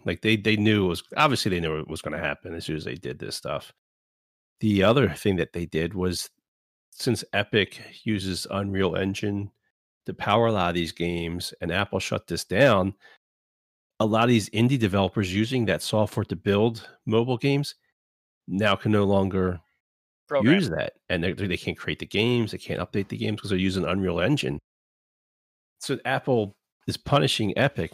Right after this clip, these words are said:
Speaker 1: but it's gonna be punishing a lot of different people. And same, and Google's doing the same thing, but Apple's the big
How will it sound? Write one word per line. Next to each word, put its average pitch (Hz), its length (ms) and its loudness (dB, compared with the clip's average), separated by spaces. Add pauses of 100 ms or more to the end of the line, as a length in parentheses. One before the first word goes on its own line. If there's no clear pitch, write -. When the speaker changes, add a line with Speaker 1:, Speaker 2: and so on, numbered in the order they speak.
Speaker 1:
but 87 200 -2
it's 95 180 -4
gonna 101 220 -2
be 92 100 -4
punishing - 460 -6
a 87 80 -6
lot 92 500 0
of 92 100 0
different 90 300 -4
people. 92 300 -4
And 90 80 -6
same, - 180 4
and 113 120 2
Google's 139 300 6
doing 101 260 4
the 95 60 0
same 92 280 0
thing, 87 300 -2
but 85 120 -2
Apple's 87 360 0
the 85 100 -6
big 82 220 -6